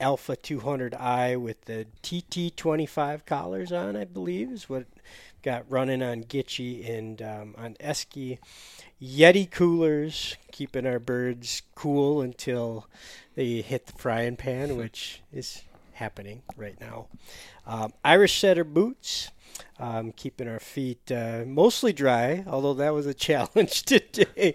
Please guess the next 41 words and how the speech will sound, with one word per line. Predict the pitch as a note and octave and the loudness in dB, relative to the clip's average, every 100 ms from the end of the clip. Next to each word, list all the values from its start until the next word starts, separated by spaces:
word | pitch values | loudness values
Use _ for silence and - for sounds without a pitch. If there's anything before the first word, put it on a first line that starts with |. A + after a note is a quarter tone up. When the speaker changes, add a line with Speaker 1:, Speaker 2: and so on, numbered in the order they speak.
| - | 0
Speaker 1:
especially | D#4+ A3+ - G3 F#3 - D#3 | 0 2 4 6 6 6 4
when | D3 | 6
I | C3 | 4
tried | - C3 A#2 | 2 0 0
to | |
walk | G#2+ G2+ - | -4 -8 -8
into | G#2+ G#2+ F#2+ | -10 -8 -12
a | |
wetland. | - - - - - - _ | -14 -18 -18 -18 -20 -20 _
Not, | C#3 C3+ C3 - - | -2 -2 -2 -10 -14
<laughs> | - - | -8 -4
not | - - | -4 2
really | A3+ - - - - | 2 4 2 2 0
their | D#3+ D3 | -2 -2
fault, | - C3+ B2+ - - - | -2 -2 -2 -6 -14 -2
but | C#3+ | 6
Irish | C#3+ C#3 C3 | 8 8 6
setter | - C3 B2 | 4 2 2
boots, | B2 A#2+ - | 0 0 -2
thank | C3+ B2 - | -4 -4 -6
you | A#2+ | -12
for | |
s-, | A2+ - _ _ C#3+ | -12 -12 _ _ -14
sponsoring | - - B2 A#2 A#2+ A2+ | -12 -6 -4 -4 -8 -8
Rooster | A#2 A2+ - | -8 -8 -8
Road | A2 G#2+ | -8 -8
Trip. | A#2+ A2+ | -10 -10
And | A#2+ A2+ | -8 -6
Leupold, | A#2+ C#3+ C4 D#4 - A2+ G2 G2+ - - - - - - | -6 6 6 6 2 -4 -6 -8 -14 -20 -20 -20 -20 -10
um, | A2+ A2+ A2+ A#2 - _ | -6 -4 -6 -8 -16 _
which, | E3+ D3 - | -2 -2 2
uh, | C#3+ B2 A#2+ - | 2 4 2 -2
put | - D#3+ | 0 0
eyes | C3+ C3+ D#3+ C#3+ C3 | 2 4 4 4 2
on, | B2 A#2+ A#2+ A#2+ | 2 2 0 -2
uh, | A#2 A#2+ - | -2 -2 -4
our | B2+ | -4
lab | B2 C3 D#3+ D#3+ | 0 2 0 -2
team | - C3 A#2+ B2+ C#3 | -8 -6 -6 -8 -10
<laughs> | - G#3 D#3+ - G3+ - | -2 0 0 -2 -14 -12
through, | - A3 F#3 | -6 2 4